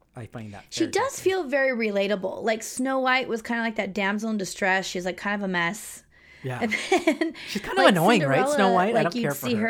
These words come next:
Speaker 2: her. Yeah, she's kinda just, like, like, I don't know. Like, with, with the dwarves, she was very, like,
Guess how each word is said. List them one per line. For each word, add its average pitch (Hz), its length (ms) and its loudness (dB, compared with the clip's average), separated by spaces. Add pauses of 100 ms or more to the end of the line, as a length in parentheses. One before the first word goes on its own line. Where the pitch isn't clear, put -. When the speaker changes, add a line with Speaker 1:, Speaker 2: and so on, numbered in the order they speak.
(260)
Speaker 2:
her. 214 40 -14 (840)
Yeah, 370 180 2
she's 320 220 -2
kinda 381 320 -2
just, 381 260 -4
like, 302 320 -2 (1040)
like, 220 560 -8 (380)
I 269 120 -2
don't 247 100 0
know. 180 240 -8 (260)
Like, 233 200 0
with, 269 300 -4
with 269 200 -4
the 285 80 -2
dwarves, 220 840 0
she - 220 -6
was 254 240 -2
very, 220 340 0
like, 180 480 -4